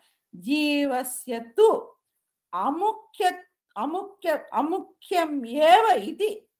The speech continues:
ಜೀವನಿಗೆ ಅಮುಖ್ಯ, ಅದು ಯಾಕೆ ಅಂತ ಅದನ್ನ ಹೇಳ್ತಾರೆ. So ಏನಾಯ್ತು? ಈ ಸ್ವಾಮಿತ್ವ ಅಂಬೋದು ಅಂದ್ರೆ ಅವ್ನು ನೀನು ರಾಜ ನಾನು ಭೃತ್ಯ ಅಂಬೋದು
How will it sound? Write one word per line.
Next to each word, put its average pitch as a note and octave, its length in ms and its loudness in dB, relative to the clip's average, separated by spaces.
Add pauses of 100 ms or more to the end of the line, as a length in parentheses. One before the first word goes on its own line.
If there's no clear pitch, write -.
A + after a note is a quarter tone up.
(1080)
ಜೀವನಿಗೆ E4+ 720 0 (420)
ಅಮುಖ್ಯ, D#4 640 -6
ಅದು E4+ 360 -2
ಯಾಕೆ C4+ 420 -6
ಅಂತ A#3 200 -10 (240)
ಅದನ್ನ A#3 360 -6
ಹೇಳ್ತಾರೆ. - 500 -10 (100)
So D4+ 100 0
ಏನಾಯ್ತು? D#4 1000 -2 (180)
ಈ D4+ 260 -4
ಸ್ವಾಮಿತ್ವ D#4+ 760 -4 (120)
ಅಂಬೋದು G3+ 380 -8
ಅಂದ್ರೆ C#4+ 340 -6
ಅವ್ನು C4+ 240 0
ನೀನು D4 400 -4
ರಾಜ B3+ 300 -4 (160)
ನಾನು C#4+ 360 -4
ಭೃತ್ಯ B3+ 540 -6 (560)
ಅಂಬೋದು B3+ 640 -4